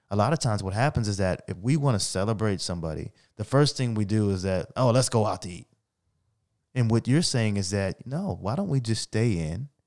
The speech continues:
create the atmosphere, and prepare this thing together, because this is really what's gonna truly help our relationship grow and get better,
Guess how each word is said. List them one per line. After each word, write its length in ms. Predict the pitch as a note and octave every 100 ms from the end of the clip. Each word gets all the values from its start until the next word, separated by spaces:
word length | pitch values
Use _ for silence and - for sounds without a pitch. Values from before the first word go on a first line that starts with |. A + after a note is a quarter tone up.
| _ _ _ _ _ _
create 320 | - A2 C3+
the 160 | A#2 G#2+
atmosphere, 920 | A2+ - A#2 - - D#2+ C#2+ F2 C3 - _ _ _ _ -
and 460 | B2 A#2 A2 G2
prepare 400 | A2+ - B2 C#3
this 220 | C3+ A#2+
thing 240 | - A#2 A2
together, 580 | F#2 E2 G2 C#3 G2+ G2
because 420 | G2+ - F#2+ F#2 F2+
this 260 | C3+ -
is 160 | C3 G2+
really 340 | F#2 A2+ A2+
what's 260 | G2+ G#2 -
gonna 360 | - G#2+ G2+ F2+
truly 800 | - - C3 B2+ A2+ G2+ F2+ - _ _ _ _
help 220 | - A#2+
our 140 | A2 G#2
relationship 760 | F#2+ G#2 A2 A2 - G#2+ E2 F#2
grow 640 | G2+ G#2 A2 F2 E2+ F2 - _ _ _ _
and 120 | A2 G#2
get 240 | G#2 F2
better, 560 | G#2+ A#2 F#2+ F2+ G2+